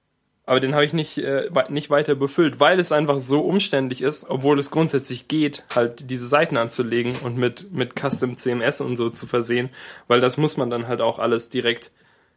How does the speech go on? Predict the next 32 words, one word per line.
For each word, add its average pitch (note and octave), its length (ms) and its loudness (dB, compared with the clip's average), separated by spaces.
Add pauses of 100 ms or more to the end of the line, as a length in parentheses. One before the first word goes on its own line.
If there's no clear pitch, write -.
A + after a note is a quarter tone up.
(160)
irgendwie A#2 380 -6
im B2 300 -4
Browser C3+ 420 4
testen C3+ 420 -2
und A#2+ 140 -2
die A#2+ 60 -2
ganze A#2 220 -2
Zeit A#2 440 -2
reinpasten C3 640 -2
und A2+ 100 -10
neu B2+ 180 2
laden. B2+ 360 2
Das A#2+ 140 -6
ist - 40 -16
quasi C#3+ 400 -2
wie, D3 340 -6 (520)
wie C#3 260 -6
so C3 160 2
ein, C3 280 0 (380)
<laughs> - 60 -14
ein C#3 140 0
Tumblr-Theme C3 720 2
zu - 140 -8
bauen. A#2 340 4 (160)
Das - 100 -20
ist - 60 -20
halt - 160 -10
auch, A#2+ 180 0 (880)
äh, A2 240 4 (160)
auch - 220 -14
anstrengend. A2+ 640 -6 (1600)
Ja, - 160 0